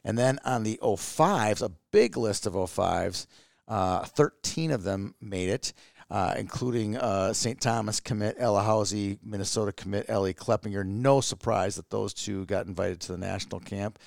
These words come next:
Uh, Josie Lang, Kaylin Mumm, Sydney Putra, Lindsay Avar,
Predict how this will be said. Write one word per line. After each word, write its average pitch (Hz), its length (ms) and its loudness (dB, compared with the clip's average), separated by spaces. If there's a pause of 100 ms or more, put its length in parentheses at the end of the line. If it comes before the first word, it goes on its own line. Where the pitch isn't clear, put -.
(320)
Uh, 92 160 2
Josie 131 480 2
Lang, 117 380 -2
Kaylin 117 400 -2
Mumm, 107 500 0
Sydney 104 440 -2
Putra, 131 640 2 (400)
Lindsay 113 560 -2
Avar, 117 680 4